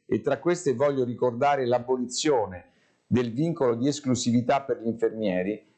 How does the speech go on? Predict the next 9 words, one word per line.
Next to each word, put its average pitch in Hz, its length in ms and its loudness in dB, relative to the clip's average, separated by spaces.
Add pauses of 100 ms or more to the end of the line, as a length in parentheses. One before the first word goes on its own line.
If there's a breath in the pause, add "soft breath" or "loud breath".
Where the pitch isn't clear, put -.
(100)
e 110 80 4
gli 127 80 0
incentivi 151 640 0
per 123 180 0
quanti 143 340 -2
lavorano 139 480 0
nei 123 120 0
servizi 117 500 -2
d'emergenza, 107 920 -2